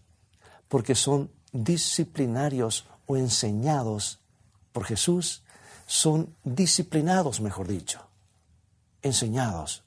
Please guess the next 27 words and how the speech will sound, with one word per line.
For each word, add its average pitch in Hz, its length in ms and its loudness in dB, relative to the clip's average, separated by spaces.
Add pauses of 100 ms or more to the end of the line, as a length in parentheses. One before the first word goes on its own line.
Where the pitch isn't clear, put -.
por 110 160 -2
el 98 60 -2
gran 110 160 0
maestro, 92 560 -4
Cristo 92 300 -4
Jesús. - 500 -6 (2000)
Cuando 180 320 4
te 175 100 2
bautizas 160 520 2
en 139 120 0
Cristo, 127 500 0 (280)
le 139 100 0
estás 165 280 0
diciendo 151 500 2
al 123 80 0
mundo 135 400 0
que 117 220 -6
crees 165 500 0
en 131 100 -2
las 107 200 -4
cosas - 460 -4
con 131 180 -4
las 110 180 -4
que 117 160 -6
se 107 140 -2
identifica 104 560 -4
Jesús. - 520 -4